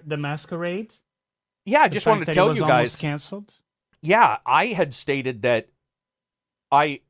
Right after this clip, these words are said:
Speaker 2: I was surprised it wasn't, and, but I didn't know if they had a meeting. They did have a meeting, yeah. I mean, obviously they would, but they had a huge meeting stating that they looked at the decision to cancel it, and the only reason they didn't cancel it is another developer gave them an idea,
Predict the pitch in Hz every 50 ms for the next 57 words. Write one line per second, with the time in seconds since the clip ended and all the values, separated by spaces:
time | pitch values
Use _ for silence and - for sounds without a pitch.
0 | _ _ - - 147 156 139 - 127 - 147 135 120 107 - 104 98 123 185 151
1 | 113 110 107 110 - - _ _ _ _ _ _ _ _ _ - 143 147 147 143
2 | 143 143 135 123 - _ - 117 104 165 165 156 131 151 147 156 151 139 - 143
3 | 143 139 117 107 113 143 165 127 110 107 104 110 117 104 127 - 98 95 92 95
4 | 92 95 92 87 90 95 92 101 98 98 107 - _ _ - 139 165 165 147 -
5 | 165 175 180 185 - - 147 143 131 120 117 101 117 180 170 104 98 90 - 117
6 | - 143 131 135 139 107 - - 139 127 117 98 101 120 131 127 101 92 90 -
7 | - 117 110 107 101 104 98 98 92 - 113 107 98 95 104 120 - _ _ -
8 | 104 98 92 90 - - _ _ _ _ _ _ _ _ _ _ _ _ _ _
9 | _ _ - 120 110 104 92 85 107 110 - - - 139 139 135 123 123 110 101
10 | 98 98 - _ - 113 - - 135 139 151 - - 104 98 95 - _ - 107
11 | 113 107 107 104 _ - 120 127 151 165 160 165 135 127 117 107 95 104 101 101
12 | 92 101 95 98 92 107 104 98 92 - 95 95 - - 117 98 104 104 98 98
13 | 110 117 113 110 98 104 92 90 110 113 120 110 - - 95 87 85 - 104 101
14 | 92 87 98 95 92 90 90 92 90 87 90 104 101 101 92 87